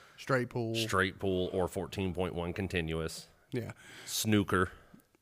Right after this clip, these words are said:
Speaker 1: I don't, I don't count that British shit.
Speaker 2: Uh, d-, dude, s-,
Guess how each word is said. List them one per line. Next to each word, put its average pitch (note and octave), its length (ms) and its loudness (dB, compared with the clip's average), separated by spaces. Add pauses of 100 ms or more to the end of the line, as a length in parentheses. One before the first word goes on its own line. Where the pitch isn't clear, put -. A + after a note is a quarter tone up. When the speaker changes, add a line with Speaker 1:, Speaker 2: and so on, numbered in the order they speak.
(280)
Speaker 1:
I D#3 220 -8
don't, C#3+ 200 -4
I D#3 120 -2
don't C3+ 240 -4
count B2 240 -6
that A#2+ 180 -10
British A2 240 -10
shit. - 300 -10 (440)
Speaker 2:
Uh, - 40 -6 (100)
d-, G2 120 -6 (160)
dude, E2+ 280 0
s-, - 320 -2